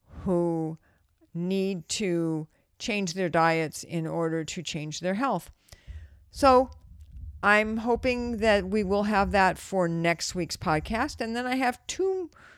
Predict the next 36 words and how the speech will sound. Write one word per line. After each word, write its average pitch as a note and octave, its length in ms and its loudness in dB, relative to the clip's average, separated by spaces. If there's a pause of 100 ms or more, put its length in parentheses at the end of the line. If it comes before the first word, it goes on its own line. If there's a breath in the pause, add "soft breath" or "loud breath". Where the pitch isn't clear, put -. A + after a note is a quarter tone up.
(120)
two E4 180 0
more, C4+ 340 6
one A#3+ 300 0
the A#3+ 80 -2
following A3+ 760 2
week A3+ 340 -2
and G3 200 0
then G3 220 -2
one G3 140 -2
the G3 80 -4
first G3 260 -6
week G#3 140 -6
of G3+ 80 -4
March. F3+ 360 0 (2250 soft breath)
It's A#3 460 2
kind A#3+ 240 0
of B3+ 80 0
fun B3 500 2 (120)
to A3+ 380 -2
change G#3+ 440 0
up G#3+ 220 4 (240)
around G3 480 0
here, A#3+ 480 0
and F#3+ 380 0
I F#3+ 100 2
will G3 160 0
be G#3 160 0
looking G#3 320 -4
for G3+ 400 0
more G3+ 340 0
people A#3 640 0 (520 soft breath)
to F#3+ 600 2
come G#3+ 400 -4
on F3 460 0
the G#3+ 100 -4
show. C4+ 580 2